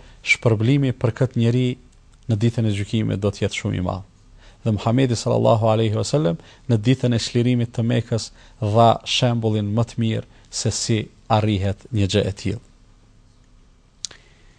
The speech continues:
Ndodhemi para një situate kur gjërat kanë filluar të marrin rrjedhën normale, kur muslimanët që ishin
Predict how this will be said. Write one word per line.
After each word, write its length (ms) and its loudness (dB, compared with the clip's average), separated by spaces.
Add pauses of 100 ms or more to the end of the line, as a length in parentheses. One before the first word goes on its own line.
(3000)
Ndodhemi 400 10
para 240 6
një 80 2
situate 640 4
kur 300 2 (640)
gjërat 400 8
kanë 160 6
filluar 400 6
të 160 -2
marrin 320 6 (240)
rrjedhën 640 4
normale, 640 4 (1000)
kur 240 8
muslimanët 720 4 (580)
që 160 4
ishin 300 6